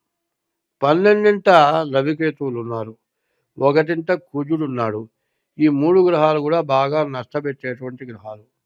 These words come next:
సప్తమంలో శని ఉన్నాడు. ఈ సప్తమంలో శని ఉంటే ఇంట్లో కూడా సమస్యలు బాగా పెరుగుతాయి. వీటి నుంచి తప్పించుకోవడం చాలా కష్టం.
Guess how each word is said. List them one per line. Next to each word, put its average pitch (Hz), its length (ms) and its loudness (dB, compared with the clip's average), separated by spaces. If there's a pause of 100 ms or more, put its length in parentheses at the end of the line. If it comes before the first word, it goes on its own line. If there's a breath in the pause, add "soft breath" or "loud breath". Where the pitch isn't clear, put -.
(520)
సప్తమంలో 156 720 -2
శని 139 260 -8
ఉన్నాడు. 120 460 -8 (460)
ఈ 151 100 -2
సప్తమంలో 165 920 4 (400)
శని 160 260 0
ఉంటే 156 560 2 (340)
ఇంట్లో 151 300 0
కూడా 151 240 0
సమస్యలు 131 520 -6
బాగా 123 340 -2
పెరుగుతాయి. 113 540 -14 (640)
వీటి 143 260 -2
నుంచి 143 320 0
తప్పించుకోవడం 139 800 -6
చాలా 120 200 -6
కష్టం. 110 400 -16